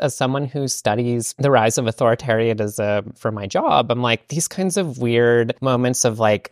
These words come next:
getting excited as if something is worthy of our attention that's just so obviously distracting and also just framed in a homophobic way.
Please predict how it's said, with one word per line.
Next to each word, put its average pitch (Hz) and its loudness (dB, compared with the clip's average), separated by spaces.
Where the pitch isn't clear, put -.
getting 131 4
excited 123 2
as 123 4
if 113 0
something 120 -2
is 117 -4
worthy 117 4
of 117 4
our 113 4
attention 113 -2
that's 110 -2
just - 0
so 120 4
obviously 107 0
distracting 101 0
and 107 0
also 107 0
just - -6
framed 104 0
in 110 -2
a 107 -2
homophobic 107 -4
way. 101 -2